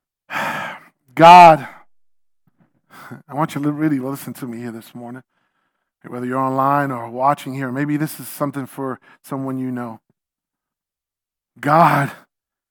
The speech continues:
is not scared away by your sin.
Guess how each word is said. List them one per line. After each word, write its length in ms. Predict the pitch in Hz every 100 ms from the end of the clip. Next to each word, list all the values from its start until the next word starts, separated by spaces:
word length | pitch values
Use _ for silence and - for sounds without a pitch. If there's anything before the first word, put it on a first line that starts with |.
| _ _
is 180 | 127 -
not 220 | 147 139
scared 400 | - - 147 139
away 340 | 127 127 135 127
by 200 | 117 113
your 160 | 117
sin. 400 | 104 - 123 113